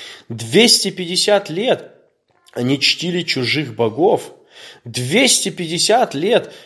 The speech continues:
не вспоминали своего Господа Бога.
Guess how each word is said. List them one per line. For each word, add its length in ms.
не 140
вспоминали 920
своего 520
Господа 720
Бога. 720